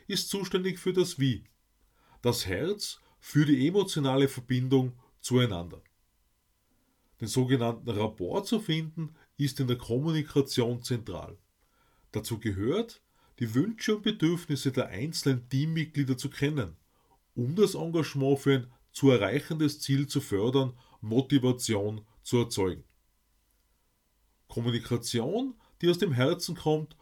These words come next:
führt zum Erreichen des größtmöglichen Potenzials an Velocity. Das beinhaltet die Notwendigkeit, sich einen Überblick über die gesamte Situation zu verschaffen,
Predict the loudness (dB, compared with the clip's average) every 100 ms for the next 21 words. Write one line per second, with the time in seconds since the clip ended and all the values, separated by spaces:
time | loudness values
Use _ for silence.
0 | _ -4 2 2 2 0 0 2 0 0
1 | -2 -2 -2 -2 0 4 4 2 2 2
2 | 0 -4 -4 -4 -6 -4 -4 -2 -4 -2
3 | 0 2 4 2 -4 -8 -14 _ _ _
4 | _ _ _ _ _ _ -4 -2 -2 -4
5 | -4 0 2 2 2 0 0 0 -2 -4
6 | -4 -4 -2 2 2 0 -8 _ -10 -4
7 | 0 0 0 -2 -6 0 2 2 0 -2
8 | 2 2 2 -2 0 0 0 -2 -2 -2
9 | -4 -4 -4 -4 -6 -6 -2 -2 0 -2
10 | -4 -10